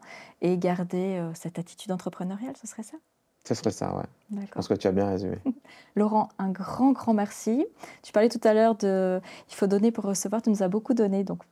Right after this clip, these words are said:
Speaker 1: vraiment, merci du fond du
Speaker 2: J'espère.
Speaker 1: cœur pour, euh, pour ce podcast. Et puis, euh,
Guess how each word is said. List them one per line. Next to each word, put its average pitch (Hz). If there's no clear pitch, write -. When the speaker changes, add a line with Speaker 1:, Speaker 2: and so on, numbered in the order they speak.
Speaker 1:
vraiment, 240
merci 220
du 208
fond 208
du 208
Speaker 2:
J'espère. 208
Speaker 1:
cœur 208
pour, 196
euh, 175
pour -
ce -
podcast. 202
Et 202
puis, 240
euh, 180